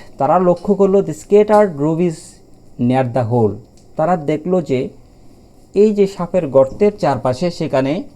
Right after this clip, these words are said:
কিছু রত্ন ছড়িয়ে ছিটিয়ে থাকতে তারা দেখলো। কারা? যে লোকগুলো ওই নেকলেসটি অনুসন্ধানে আসলো, খোঁজ করার জন্য আসলো, তারা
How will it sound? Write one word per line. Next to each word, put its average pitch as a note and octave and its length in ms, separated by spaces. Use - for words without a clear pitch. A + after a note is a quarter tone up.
কিছু C#3+ 440
রত্ন C3 460
ছড়িয়ে D3 380
ছিটিয়ে B2+ 460
থাকতে B2+ 340
তারা A#2 220
দেখলো। G#2 420
কারা? B2 200
যে C3+ 200
লোকগুলো D3+ 520
ওই B2+ 320
নেকলেসটি C#3+ 500
অনুসন্ধানে D#3 540
আসলো, C#3+ 320
খোঁজ D3 320
করার D3 280
জন্য D3 220
আসলো, C3+ 280
তারা B2 300